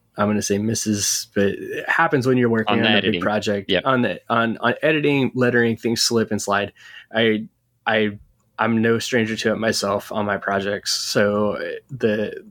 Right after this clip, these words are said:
Speaker 1: the count of, like, two or three that I caught, um, is, is definitely, like, for, uh,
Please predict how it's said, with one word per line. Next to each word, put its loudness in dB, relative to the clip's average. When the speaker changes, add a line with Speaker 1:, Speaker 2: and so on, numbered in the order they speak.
Speaker 1:
the -4
count -2
of, -8
like, -2
two 0
or 0
three -2
that 0
I 4
caught, -2
um, 0
is, 0
is 0
definitely, 0
like, -2
for, 2
uh, 0